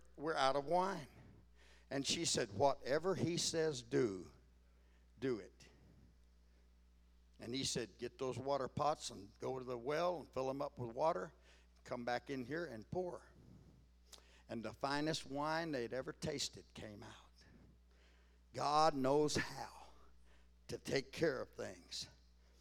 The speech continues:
Hallelujah. Naaman the leper.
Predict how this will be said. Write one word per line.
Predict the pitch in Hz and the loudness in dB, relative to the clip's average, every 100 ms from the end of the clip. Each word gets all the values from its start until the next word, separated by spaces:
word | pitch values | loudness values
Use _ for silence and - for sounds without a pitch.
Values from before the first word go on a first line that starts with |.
| - - - - | -20 -20 -20 -8
Hallelujah. | 110 101 110 151 123 - - - - - - - - - - - - | -6 -4 0 2 2 -2 -16 -20 -20 -20 -20 -20 -20 -20 -20 -18 -2
Naaman | 135 170 196 196 | 4 6 8 8
the | 214 | 8
leper. | 220 254 - 127 | 10 8 6 -2